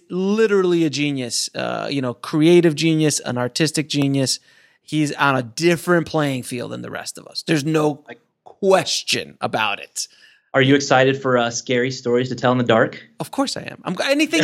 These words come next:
Speaker 1: Guillermo,
Speaker 2: <laughs>
Speaker 1: Guillermo could read the yellow pages with a one light bulb on him, and I'd be
Speaker 2: Yeah.
Speaker 1: like, "Yes, Guillermo, what would you like us to watch now?" Like, I love anything Guillermo does. It's
Speaker 2: Yes.
Speaker 1: um, absolutely amazing.
Speaker 2: Me too.
Speaker 1: Now,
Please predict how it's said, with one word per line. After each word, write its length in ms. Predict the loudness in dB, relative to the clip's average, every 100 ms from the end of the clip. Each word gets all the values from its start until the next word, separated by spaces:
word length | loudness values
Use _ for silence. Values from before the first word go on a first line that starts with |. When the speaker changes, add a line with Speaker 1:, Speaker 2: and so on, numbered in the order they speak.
| 2
Speaker 1:
Guillermo, 560 | 2 2 0 0 -4
Speaker 2:
<laughs> 40 | 0
Speaker 1:
Guillermo 280 | 0 2
could 160 | 0 0
read 240 | 0 0
the 60 | 0
yellow 320 | 2 2 4
pages 440 | 2 -2 -2 -4 -4
with 140 | -4
a 60 | -4
one 440 | -2 0 0 2
light 280 | 0 0 2
bulb 240 | 0 2 2
on 300 | 2 2 0
him, 380 | -4 -10 -12 -20 -20 -8
and 160 | -2 0
I'd 160 | 2 2
be 60 |
Speaker 2:
Yeah. 60 | 2
Speaker 1:
like, 160 | 2 0
"Yes, 320 | 0 2 2
Guillermo, 400 | 2 0 2 0
what 180 | 0 -2
would 140 | -2 0
you 80 |
like 200 | 0 0
us 120 | -2 -2
to 100 | 0
watch 260 | 0 -2
now?" 160 | -6 0
Like, 140 | 2
I 60 | 2
love 280 | 4 2 4
anything 440 | 0 0 -2 0
Guillermo 340 | 0 -2 -6
does. 300 | -6 -8 -8
It's 200 | -8 -8 -8
Speaker 2:
Yes. 320 | -8 -10 -14 -6 0
Speaker 1:
um, 200 | 0 2
absolutely 680 | 2 2 4 4 4 2 0
amazing. 520 | 0 -2 -4 -8 -12 -8
Speaker 2:
Me 140 | -6
too. 140 | -6 -2
Speaker 1:
Now, 180 | -2